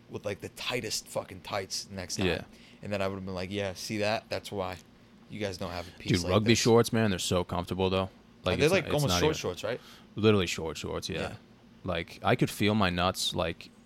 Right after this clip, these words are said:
Speaker 2: moving around. Like, I could feel 'em flapping. I just didn't realize they could make a sound that was so loud that, like, people in the gym could actually hear it. So, like, there's a sense of pride in doing that.
Speaker 1: There, there, I was gonna say,
Speaker 2: But,
Speaker 1: that's
Speaker 2: like, at the
Speaker 1: impressive.
Speaker 2: same time, it's like,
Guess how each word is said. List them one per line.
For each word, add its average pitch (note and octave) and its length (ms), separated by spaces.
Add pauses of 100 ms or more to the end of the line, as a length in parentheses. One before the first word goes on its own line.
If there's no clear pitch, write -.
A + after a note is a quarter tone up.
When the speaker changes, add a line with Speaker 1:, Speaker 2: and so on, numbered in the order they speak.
(120)
Speaker 2:
moving G2 300
around. F2 500 (960)
Like, F#2 140
I A2 80
could A2+ 140
feel G2 340
'em G#2 100
flapping. A2+ 520
I F2+ 80
just F#2 200
didn't F#2 240
realize F2+ 580
they F2+ 120
could F2+ 100
make F2 200
a F2+ 40
sound F2+ 520
that E2+ 100
was E2 100
so F#2 380
loud F2 480
that, F2 100
like, E2+ 200
people F#2+ 300
in E2+ 80
the E2 60
gym E2+ 240
could E2+ 140
actually - 280
hear F#2 220
it. - 140 (600)
So, - 140
like, G2+ 140
there's B2 140
a A2 40
sense A#2+ 240
of F2+ 80
pride F#2+ 460
in A2 120
doing A2+ 240
that. A#2+ 140
Speaker 1:
There, A#2 140
there, A#2+ 160
I B2 80
was B2 160
gonna A#2 120
say, - 320 (160)
Speaker 2:
But, G2+ 80
Speaker 1:
that's F#2+ 40
Speaker 2:
like, F#2 80
at F#2 40
the F#2+ 100
Speaker 1:
impressive. F2+ 120
Speaker 2:
same F#2 200
time, F2+ 280
it's E2 160
like, - 400